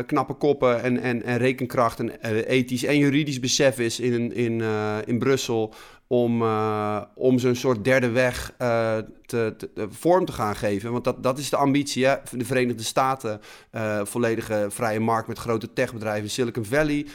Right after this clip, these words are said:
China, eh, oppermachtige, controlerende staat. En Europa wil, wil een soort, eh, naast dat ze de energietransitie als speerpunt hebben, wil Europa, eh, eh, een, een veilig continent zijn met betrekking tot, eh,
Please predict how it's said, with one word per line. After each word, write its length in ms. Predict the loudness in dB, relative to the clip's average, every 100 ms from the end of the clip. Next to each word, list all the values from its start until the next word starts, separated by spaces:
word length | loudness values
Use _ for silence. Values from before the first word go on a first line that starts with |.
| -16
China, 580 | -6 -4 0 2 0 -2
eh, 500 | -4 -4 -2 -2 -4
oppermachtige, 840 | 0 0 0 0 0 -2 -8 -10 -6
controlerende 600 | -4 -4 -2 -2 0 -2
staat. 400 | -2 2 2 2
En 120 | -2
Europa 440 | 0 4 4 4 2
wil, 280 | 2 0 0
wil 140 | -2
een 100 | -2
soort, 500 | -2 -2 -4 -6 -18 -8
eh, 220 | -6 -4 -6 -6
naast 320 | 0 2 2
dat 140 | -2 -4
ze 100 | -2
de 100 | -2
energietransitie 800 | -2 -4 -2 -2 -2 -6 -4 -4
als 100 | -6
speerpunt 460 | -4 -4 -2 -6
hebben, 360 | -4 -4 -4 -4
wil 180 | -2 -2
Europa, 500 | 0 0 0 -2 -2 -8 -20 -12
eh, 440 | -8 -4 -4 -4 -6 -8 -8 -6 -8
eh, 100 | -8 -10 -12
een, 180 | -12 -12
een 120 | -8
veilig 340 | 0 0 0 -4
continent 440 | -4 -2 -4 -4
zijn 140 | -4 -6
met 80 | -6
betrekking 340 | -8 -8 -6
tot, 260 | -8 -6
eh, 80 | -6